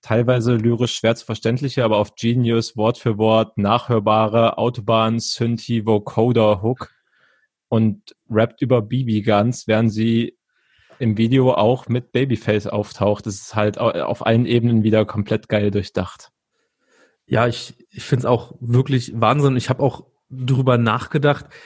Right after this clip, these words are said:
Speaker 2: könnte dies ein rarer Moment der Deutschrap-Geschichte sein, wo tatsächlich zum ersten Mal im Deutschrap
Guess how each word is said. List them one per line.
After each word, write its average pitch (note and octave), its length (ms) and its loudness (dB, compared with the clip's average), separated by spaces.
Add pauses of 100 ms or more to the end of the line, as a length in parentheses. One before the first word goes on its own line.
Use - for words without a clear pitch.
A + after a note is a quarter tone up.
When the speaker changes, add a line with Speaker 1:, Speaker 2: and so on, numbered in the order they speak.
(800)
Speaker 2:
könnte D3 440 2
dies D#3 440 -2
ein C#3 280 -2
rarer C#3+ 400 2
Moment C#3 460 0
der A#2+ 100 4
Deutschrap-Geschichte B2 920 0
sein, B2 360 -2
wo C3 80 4
tatsächlich C#3 800 -2 (500)
zum B2+ 220 -8
ersten C3+ 340 -2
Mal C3 400 0
im B2 160 -6
Deutschrap D3+ 640 0